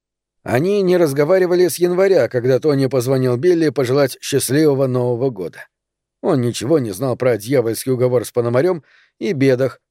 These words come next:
к которым он привёл. "Как у тебя дела?" —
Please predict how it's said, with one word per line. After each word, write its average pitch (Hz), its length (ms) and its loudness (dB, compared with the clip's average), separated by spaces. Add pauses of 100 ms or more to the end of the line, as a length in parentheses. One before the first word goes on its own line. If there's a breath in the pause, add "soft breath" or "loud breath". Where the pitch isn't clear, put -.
к - 40 -20
которым 147 480 0
он 117 160 -8
привёл. 82 420 -8 (920)
"Как 156 240 0
у 127 220 2
тебя 135 340 0
дела?" — 135 340 0